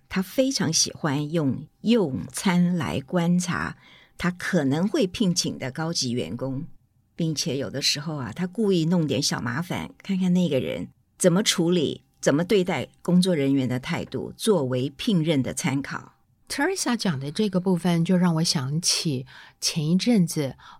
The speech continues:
Speaker 2: 在上海的时候，跟家人一起到餐厅用餐，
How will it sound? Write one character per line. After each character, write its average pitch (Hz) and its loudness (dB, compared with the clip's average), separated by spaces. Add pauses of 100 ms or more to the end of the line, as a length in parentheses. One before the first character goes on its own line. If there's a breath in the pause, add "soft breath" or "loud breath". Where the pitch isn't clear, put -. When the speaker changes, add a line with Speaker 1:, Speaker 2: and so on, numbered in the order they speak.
Speaker 2:
在 147 -2
上 226 0
海 151 -6
的 175 -2
时 - 0
候， 156 -4 (140)
跟 156 -2
家 170 0
人 147 -2
一 160 2
起 - -4
到 156 -2
餐 196 2
厅 202 2
用 185 4
餐， 202 2